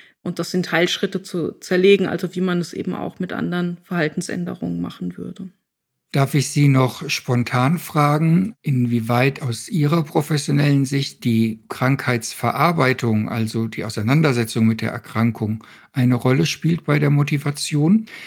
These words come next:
Speaker 2: Also ich habe manchmal so aus der Praxis die Erfahrung, dass manche Patienten einfach unheimlich lange sich so mit dem Gedanken blockieren, „Warum bin ich krank?“ Und andere, die eben sagen, „Was soll ich da länger drüber nachdenken? Es ist, wie es ist.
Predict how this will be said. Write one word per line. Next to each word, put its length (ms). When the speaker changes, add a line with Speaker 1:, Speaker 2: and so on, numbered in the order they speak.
Speaker 2:
Also 260
ich 260
habe 140
manchmal 320
so 120
aus 140
der 100
Praxis 440
die 100
Erfahrung, 480
dass 180
manche 280
Patienten 500
einfach 320
unheimlich 640
lange 320
sich 220
so 340
mit 260
dem 200
Gedanken 440
blockieren, 600
„Warum 320
bin 180
ich 220
krank?“ 500
Und 340
andere, 380
die 220
eben 180
sagen, 480
„Was 140
soll 180
ich 120
da 100
länger 320
drüber 260
nachdenken? 480
Es 140
ist, 240
wie 80
es 120
ist. 300